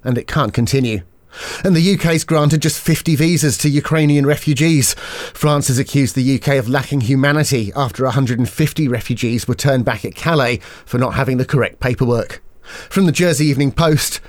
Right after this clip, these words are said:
strict new measures are being brought in to stop the spread of bird flu. The new biosecurity measures require bird keepers to make sure their animals don't have contact with those in the wild.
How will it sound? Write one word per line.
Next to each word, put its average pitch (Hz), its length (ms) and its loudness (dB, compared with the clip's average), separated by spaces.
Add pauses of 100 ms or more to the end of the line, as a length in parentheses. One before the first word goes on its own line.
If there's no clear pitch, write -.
strict - 340 -2
new 147 140 6
measures 151 320 2
are 147 40 2
being 131 220 0
brought 139 260 2
in 156 120 4
to 151 100 0
stop - 220 -2
the 135 80 -4
spread 135 240 0
of 139 120 -2
bird 156 260 2
flu. 127 340 0 (300)
The 139 80 2
new 127 140 2
biosecurity 127 840 0
measures 123 380 0
require 123 380 0
bird 127 260 0
keepers 123 340 -2
to - 100 -6
make 113 180 -2
sure 127 200 -2
their 117 140 -2
animals 123 340 -2
don't 139 220 0
have 117 180 -6
contact 147 480 -2
with 143 120 -2
those 113 200 0
in 113 80 -2
the 117 80 0
wild. 127 480 0